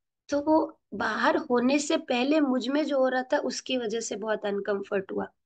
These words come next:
और ऐसे कई सारे इंसिडेंट्स में मुझे ध्यान आया कि मैं पहले ही उस सिचुएशन को ऐसे बहुत बढ़ा लेती हूँ अपने आप में, और फिर जैसे तैयारी रहती हूँ कि अब बस ये होने वाला है और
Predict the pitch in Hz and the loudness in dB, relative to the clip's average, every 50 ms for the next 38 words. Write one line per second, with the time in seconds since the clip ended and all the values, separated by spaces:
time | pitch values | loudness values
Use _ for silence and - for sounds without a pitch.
0 | _ _ _ - - _ - 254 262 262 277 269 349 359 330 - - 269 269 285 | _ _ _ -20 -18 _ 0 0 2 2 2 2 0 0 0 0 0 0 2 2
1 | 302 302 - 302 277 277 285 277 262 269 - _ _ _ _ _ _ - - 240 | 2 4 4 4 6 6 6 6 4 2 -4 _ _ _ _ _ _ -4 -2 -2
2 | 247 - 262 226 254 254 254 254 - 269 254 262 262 262 254 254 247 214 202 220 | -2 -2 0 2 2 2 2 0 0 0 2 2 2 4 4 4 2 2 0 -2
3 | 226 220 220 220 220 214 208 214 214 - - 302 320 311 - - - - - - | 0 0 0 0 0 0 0 -2 -2 -2 -2 0 0 -2 -4 -10 -16 -20 -20 -16
4 | _ - 247 277 320 311 - - 262 240 240 254 277 330 370 - - 302 - - | _ -6 -2 -2 -2 0 2 4 6 6 6 6 6 8 8 6 6 4 0 0
5 | 302 - - - - 262 262 - - 277 269 262 - 277 269 247 240 - 277 254 | -2 -4 -2 0 2 2 2 2 0 -2 -2 -2 0 2 2 2 2 2 0 0
6 | 240 254 262 269 262 - 233 214 208 208 214 226 247 262 254 - - 262 262 262 | 0 0 0 0 0 0 0 0 2 2 2 2 4 2 2 2 2 0 0 2
7 | 247 240 - - 233 254 254 247 240 240 - - 285 349 403 403 - _ _ _ | 0 0 0 0 0 2 2 2 0 -2 -2 0 2 2 2 0 -2 _ _ _
8 | _ _ _ _ - 262 285 285 - 330 320 - - - 269 220 262 254 - 320 | _ _ _ _ 0 0 0 2 2 0 0 -2 -2 -6 -4 -2 -2 0 0 -2
9 | 311 311 269 247 240 240 240 233 247 277 285 277 262 240 226 196 - 247 240 233 | -2 0 0 0 2 2 2 2 2 2 2 2 2 2 0 -2 -4 -4 -4 -4
10 | 208 - - - - 226 220 202 - _ _ _ _ - - - - - 220 254 | -4 -4 -4 -4 -2 -4 -4 -6 -10 _ _ _ _ -20 -20 -20 -8 -2 -2 0
11 | 254 - 269 262 269 226 233 226 240 254 254 247 233 226 226 226 220 214 214 220 | 0 0 0 -2 -2 0 0 -2 0 0 2 4 4 4 6 4 4 4 4 4
12 | 220 214 220 226 214 - | 4 4 4 4 2 -2